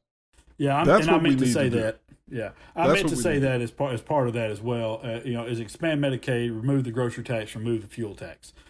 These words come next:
Speaker 1: Uh, you know, the, the, the state fuel taxes, and that, that, uh, removes, uh, so much of a burden off of the working class people and the poor in this state, in addition to providing them,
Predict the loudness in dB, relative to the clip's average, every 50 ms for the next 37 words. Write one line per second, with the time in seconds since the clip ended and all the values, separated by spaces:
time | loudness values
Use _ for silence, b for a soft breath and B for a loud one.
0 | b b b _ -12 -8 -6 -4 -4 -2 -4 -4 -6 -6 -8 -8 -8 -8 -8 -10
1 | -12 -8 -8 -8 -8 -8 -10 -10 -8 -6 -6 -6 -6 -6 -8 -8 -6 -6 -6 -8
2 | -8 -8 -10 -10 -10 -12 B B B B -12 -6 -2 0 2 2 0 -2 -2 0
3 | 2 2 2 2 0 -2 B B B B B _ _ -4 -2 0 0 0 2 2
4 | 2 4 4 4 4 6 6 4 4 2 -2 -6 -12 -18 _ _ _ _ _ -6
5 | -6 -6 -4 -6 -4 -2 2 2 2 2 2 0 0 -2 -2 -4 -2 -2 0 0
6 | 0 0 -2 -4 -8 -8 -4 -2 -2 0 -2 -2 -6 -12 -8 -4 -2 0 0 0
7 | -2 -6 -6 -4 -2 -2 -2 -2 -4 -6 -10 -6 -4 -4 -4 -4 -4 -8 -8 -8
8 | -12 -6 -2 0 0 2 0 0 -2 -4 -8 -10 -8 -4 -2 -2 -2 -4 -6 -6
9 | -6 -6 -6 -8 -8 -6 -4 -2 -2 0 2 2 0 0 -2 -4 -2 -2 0 -2
10 | 0 -2 -4 -2 0 0 0 0 0 -2 -4 -6 -8 -10